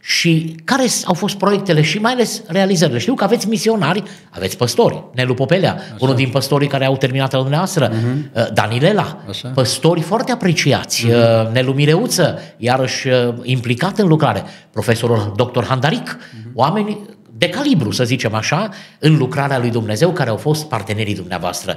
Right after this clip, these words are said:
Speaker 2: Așa.
Speaker 1: Vă ascult cu drag.
Speaker 2: Mhm. Când am intrat în România, eh, prima dată, am întâlnit niște oameni, mai mult, eh, lucrători, dar, eh, nu așa de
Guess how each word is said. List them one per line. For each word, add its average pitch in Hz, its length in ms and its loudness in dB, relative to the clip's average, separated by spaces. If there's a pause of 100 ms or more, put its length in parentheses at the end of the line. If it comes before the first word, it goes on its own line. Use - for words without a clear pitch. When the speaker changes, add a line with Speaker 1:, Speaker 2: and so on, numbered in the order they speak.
Speaker 2:
Așa. 131 340 -4
Speaker 1:
Vă 156 60 0
ascult 156 280 2
cu - 60 -4
drag. 82 340 -6 (120)
Speaker 2:
Mhm. 120 340 -6 (680)
Când 170 160 2
am 156 100 6
intrat 147 340 2
în - 60 2
România, 113 680 0 (120)
eh, 98 560 -6 (560)
prima 113 200 -6
dată, 107 580 -6
am 127 100 -2 (480)
întâlnit 131 360 0
niște 120 280 -4
oameni, 95 580 -2 (800)
mai 123 360 0
mult, 120 340 2
eh, 127 60 -2 (200)
lucrători, 107 680 -2 (220)
dar, 135 260 2
eh, 143 280 2
nu 156 200 2
așa 156 300 0
de 139 500 2